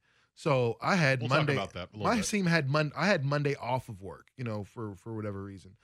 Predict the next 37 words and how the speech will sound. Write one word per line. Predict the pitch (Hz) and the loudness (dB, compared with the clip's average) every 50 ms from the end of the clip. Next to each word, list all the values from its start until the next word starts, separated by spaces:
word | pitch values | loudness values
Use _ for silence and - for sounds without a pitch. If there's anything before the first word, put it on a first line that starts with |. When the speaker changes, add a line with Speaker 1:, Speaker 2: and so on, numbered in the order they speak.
| _ _ _ _ _ _ | _ _ _ _ _ _
Speaker 1:
But | - 165 151 - | -6 -6 -2 0
then | 262 277 285 254 226 220 220 208 - _ _ _ _ _ _ _ _ _ - | 2 2 4 4 4 2 2 -2 -6 _ _ _ _ _ _ _ _ _ -2
we | 160 170 | 2 2
had | 185 196 - - | 2 2 2 2
Tuesday | - 294 302 269 - 170 151 | 2 2 2 4 4 4 4
off | 131 113 104 104 101 123 165 _ _ | 4 2 0 -4 -8 -10 -16 _ _
be-, | - 151 139 131 120 - _ _ _ | -2 0 0 0 -2 -6 _ _ _
because | - 151 - - 143 131 123 | -8 -4 -2 0 0 0 0
of | 127 | -2
the | 113 | -4
snow. | - - - 123 98 80 76 98 120 135 _ _ 156 | -6 -6 -4 -4 -4 -6 -8 -12 -16 -20 _ _ -8
And | 147 135 131 131 127 | -4 -4 -4 -4 -4
so | - - 147 139 131 131 139 139 | -6 -6 -4 -4 -2 -2 -4 -4
it | 135 | -6
was | 131 120 113 | -6 -8 -8
like, | 127 127 127 127 120 - | -6 -6 -4 -6 -6 -8
Speaker 2:
What? | 143 147 143 | -8 -6 -4
Speaker 1:
man, | 143 143 143 139 117 - _ _ - 104 87 - _ 107 | -4 -4 -4 -6 -10 -14 _ _ -20 -20 -20 -20 _ -14
man, | 139 151 120 | -12 -10 -8
so | - - 175 - | -6 -4 -2 0
I'm | 143 160 185 180 | 0 0 0 2
on, | 170 156 151 147 139 135 127 - _ _ _ _ _ _ | 2 4 4 4 2 0 -4 -8 _ _ _ _ _ _
when, | - 147 151 | -4 -4 -2
if | 143 151 135 | -2 -2 -4
the | - 143 | -4 -4
schools, | - - - 170 170 170 170 165 165 160 156 - - - _ _ _ _ _ _ _ _ _ _ - | -6 -4 -2 0 2 2 4 2 2 0 -2 -6 -10 -16 _ _ _ _ _ _ _ _ _ _ -4
if, | 156 131 120 104 - 139 | -4 -2 -2 -4 -4 -4
uh, | 135 123 117 110 110 110 - - | -2 -2 0 -2 -2 -4 -6 -8
the | 110 117 | -8 -6
school | 104 - - 151 143 | -6 -4 -4 -4 -2
district | 135 135 - 131 120 | -2 -4 -4 -6 -10
decides | - 120 - 135 123 120 - | -12 -8 -6 -4 -4 -4 -4
to | - | -6
shut | 113 - 127 107 104 | -10 -10 -10 -10 -8
down, | 113 110 110 110 107 104 | -8 -6 -6 -6 -8 -6
then | 101 95 | -6 -6
Speaker 2:
Yeah. | 90 82 | -6 -6